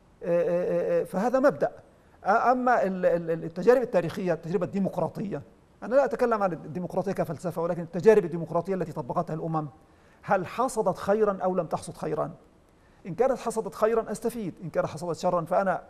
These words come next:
آه، أنأى بنفسي عن هذا الشر. فبالتالي يكون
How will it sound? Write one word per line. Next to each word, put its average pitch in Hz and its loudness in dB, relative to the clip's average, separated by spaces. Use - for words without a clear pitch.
آه، 143 -2
أنأى 170 -2
بنفسي 185 -2
عن 160 0
هذا 151 -2
الشر. - -8
فبالتالي 240 4
يكون 254 2